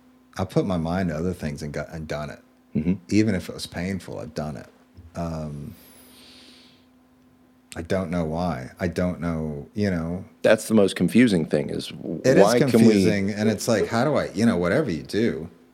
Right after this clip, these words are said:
Speaker 1: you just can't stop thinking about it. And, yeah, you're right, toward the end,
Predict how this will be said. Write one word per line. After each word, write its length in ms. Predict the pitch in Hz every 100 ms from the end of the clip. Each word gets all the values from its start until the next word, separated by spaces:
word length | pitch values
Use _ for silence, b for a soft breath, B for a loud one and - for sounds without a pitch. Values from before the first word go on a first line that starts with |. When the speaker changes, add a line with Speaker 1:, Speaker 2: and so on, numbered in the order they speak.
| _ -
Speaker 1:
you 140 | 90
just 240 | 85 90 -
can't 260 | 104 80
stop 520 | - - 87 95 - -
thinking 360 | - 117 127
about 380 | 78 65 50 50
it. 140 | 50 - _ _ -
And, 440 | 90 85 82 80 76
yeah, 200 | 113 143
you're 160 | 87
right, 240 | 95 117 -
toward 240 | 104 98
the 140 | 85 90
end, 360 | 131 87 87